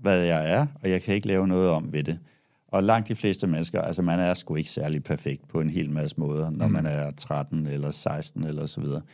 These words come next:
Speaker 1: Øhm, og så tænker man, "Puh, jeg er ikke særlig godt, øh, jeg fik ikke nogen gode kort på hånden. Øh, øv bøv. Øh,
Speaker 2: Kommer
Speaker 1: jeg er
Speaker 2: offeret der igen, ikke?
Speaker 1: Ja, så er vi, øh, jeg er et offer. Øh,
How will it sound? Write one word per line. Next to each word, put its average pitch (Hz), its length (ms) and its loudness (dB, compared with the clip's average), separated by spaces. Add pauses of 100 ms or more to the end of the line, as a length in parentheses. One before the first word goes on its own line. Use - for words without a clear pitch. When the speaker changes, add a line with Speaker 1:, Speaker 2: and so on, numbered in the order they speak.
(600)
Speaker 1:
Øhm, 87 580 2 (320)
og 92 80 0
så 98 120 -2
tænker 95 320 4
man, 85 240 2 (160)
"Puh, - 360 6 (520)
jeg 104 160 8
er 92 40 8
ikke 95 160 4
særlig 95 380 4
godt, 90 380 4
øh, 87 680 2
jeg 87 140 2
fik 104 160 0
ikke 104 180 2
nogen 92 220 2
gode 90 300 0
kort 87 280 0
på - 140 -2
hånden. 90 480 0 (540)
Øh, 85 460 2 (440)
øv 101 140 4
bøv. 92 320 4 (180)
Øh, 95 180 4
Speaker 2:
Kommer 85 180 6
Speaker 1:
jeg 92 80 6
er 98 60 10
Speaker 2:
offeret 113 320 6
der 104 120 0
igen, 104 240 -2
ikke? 139 160 4
Speaker 1:
Ja, 90 140 6
så 107 140 2
er 95 80 4
vi, 98 140 -2 (100)
øh, 98 220 2
jeg 92 120 4
er 92 40 6
et 87 80 0
offer. 92 380 4 (600)
Øh, 90 360 6